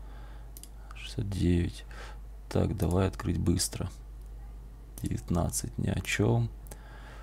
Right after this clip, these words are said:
Пятьдесят семь, еле-еле. Чутка. Шестьдесят шесть, вот тут опять окупил.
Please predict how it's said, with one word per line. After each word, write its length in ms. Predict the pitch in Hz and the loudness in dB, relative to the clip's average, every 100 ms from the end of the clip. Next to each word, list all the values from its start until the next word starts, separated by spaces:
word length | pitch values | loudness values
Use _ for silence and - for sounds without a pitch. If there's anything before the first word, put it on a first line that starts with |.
| - - - | -12 -12 -10
Пятьдесят 300 | - - 101 | -4 0 2
семь, 440 | - - 101 87 90 - - - | 2 4 6 6 2 -6 -10 2
еле-еле. 920 | 87 87 82 82 85 110 120 120 101 - - - - - - - | 6 6 6 6 8 8 8 6 2 -4 -12 -12 -12 -12 -12 -12
Чутка. 560 | - - - 92 90 - - - | -12 -4 4 4 4 0 -10 -8
Шестьдесят 260 | - 104 - | -2 0 0
шесть, 380 | - - - | 2 2 0
вот 80 | - - | -4 -8
тут 200 | - - | -8 -6
опять 360 | - 98 107 - | 2 4 4 2
окупил. 500 | - - - 98 | -4 -2 2 2